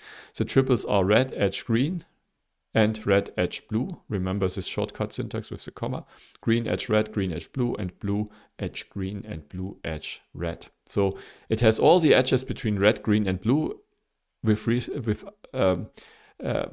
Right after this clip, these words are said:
but not those that go from red to red, green to green, or blue to blue. All the others are there.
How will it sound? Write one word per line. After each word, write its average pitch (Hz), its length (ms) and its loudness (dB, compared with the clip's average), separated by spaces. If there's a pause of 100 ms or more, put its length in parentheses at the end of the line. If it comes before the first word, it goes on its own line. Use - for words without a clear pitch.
but 98 220 2
not 110 240 4
those 110 460 6
that 101 180 -2
go 101 140 0
from 90 300 -4
red 95 280 0 (200)
to 98 120 -2
red, 95 300 0 (100)
green 101 240 0
to 101 80 -8
green, 90 320 -2
or 85 100 -2
blue 87 200 -6
to 92 140 -8
blue. - 200 -12 (320)
All 98 120 0
the 95 120 0
others 87 220 -2
are 80 120 -4
there. - 200 -10